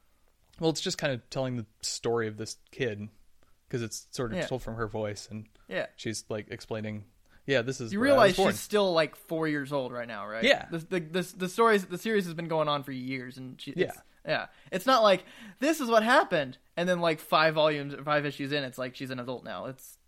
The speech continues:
Speaker 2: the
Speaker 1: Right.
Speaker 2: story of the parents basically escaping constantly
Speaker 1: Mm-hmm.
Speaker 2: and living, like, on the run.
Speaker 1: Yeah. I don't know. Nothing about it grabbed me. The world building just felt weird, I guess. And
Speaker 2: Okay.
Speaker 1: it is, it is, like, a weird concept.
Speaker 2: Yeah, it's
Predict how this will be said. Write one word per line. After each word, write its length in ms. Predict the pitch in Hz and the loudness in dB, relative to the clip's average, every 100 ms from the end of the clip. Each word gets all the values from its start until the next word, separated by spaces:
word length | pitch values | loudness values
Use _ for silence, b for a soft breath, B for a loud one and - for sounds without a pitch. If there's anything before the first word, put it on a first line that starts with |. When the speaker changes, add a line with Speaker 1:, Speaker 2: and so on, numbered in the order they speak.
| - | -10
Speaker 2:
the 80 | |
Speaker 1:
Right. 140 | 156 147 | 4 6
Speaker 2:
story 220 | 277 226 | 8 8
of 160 | 190 165 | 6 4
the 80 | 160 | -4
parents 640 | - 180 156 139 - - - _ _ _ - | -2 0 0 -2 -8 -18 -20 _ _ _ -2
basically 400 | 175 165 - 160 | -2 -2 -4 -4
escaping 560 | 139 - 151 143 135 | -4 -2 -2 -2 -6
constantly 760 | 127 147 139 139 120 127 120 - - | -6 -6 -6 -8 -8 -6 -8 -12 -6
Speaker 1:
Mm-hmm. 260 | 131 127 120 - - | -4 -4 -8 -12 -6
Speaker 2:
and 120 | 156 | -2
living, 220 | 151 147 | -2 -2
like, 160 | 143 135 | -6 -6
on 100 | 131 | -6
the 100 | 127 | -8
run. 320 | 123 - - - _ | -10 -12 -14 -20 _
Speaker 1:
Yeah. 240 | - 120 101 - _ _ _ _ _ - | 2 2 2 -6 _ _ _ _ _ -2
I 80 | 127 | -2
don't 100 | 117 | 0
know. 120 | 107 - | -4 -2
Nothing 280 | 190 208 175 | 0 0 0
about 180 | 156 143 | 2 2
it 80 | 117 | 2
grabbed 220 | 110 110 | 2 2
me. 100 | 113 | 0
The 100 | 117 | -2
world 280 | 127 143 139 | 2 2 4
building 240 | 147 135 | 0 0
just 140 | 123 - | -4 -2
felt 300 | 120 117 _ _ | -2 -2 _ _
weird, 720 | 113 110 110 113 117 131 135 139 _ _ _ _ _ _ - | -12 -10 -4 -2 -2 -2 -4 -8 _ _ _ _ _ _ -6
I 100 | 139 | -2
guess. 480 | 147 147 - - - - | 0 0 -2 -16 -16 -10
And 120 | 185 | 0
Speaker 2:
Okay. 100 | 139 | 4
Speaker 1:
it 80 | 151 | 6
is, 180 | 175 170 | 4 2
it 100 | - | 2
is, 160 | 156 165 | 4 4
like, 140 | 156 | 2
a 60 | 123 | 0
weird 280 | 110 117 107 | -2 -4 -4
concept. 600 | 120 110 - 104 - - | -4 -4 -2 -4 -4 -2
Speaker 2:
Yeah, 220 | 240 180 143 | 2 2 2
it's 160 | - | -6